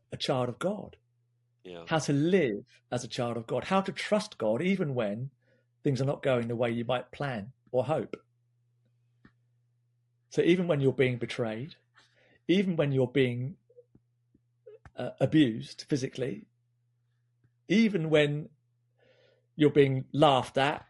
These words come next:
Speaker 1: mocked, scorned, even when you're being hung out to dry on a cross and everybody's watching you die and nobody's lifting a finger to help you, and you feel deserted by God, he showed us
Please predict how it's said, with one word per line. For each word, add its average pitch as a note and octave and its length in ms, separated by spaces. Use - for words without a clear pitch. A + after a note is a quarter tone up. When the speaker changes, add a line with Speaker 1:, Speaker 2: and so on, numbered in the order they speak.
Speaker 1:
mocked, D3 580
scorned, C#3+ 880
even G3+ 340
when D#3+ 100
you're C#3+ 100
being D3 180
hung E3 260
out D#3+ 260
to C#3 60
dry D#3 320
on C#3 140
a B2+ 40
cross D#3 400
and C#3 140
everybody's C#3+ 300
watching C3 300
you C3 100
die C3+ 460
and C3+ 160
nobody's C3+ 340
lifting C#3+ 200
a C3 40
finger C3+ 240
to C3 120
help C#3 260
you, - 180
and C3+ 120
you C3 60
feel C#3+ 260
deserted B2+ 480
by B2 160
God, B2+ 400
he D3 100
showed F3+ 380
us - 420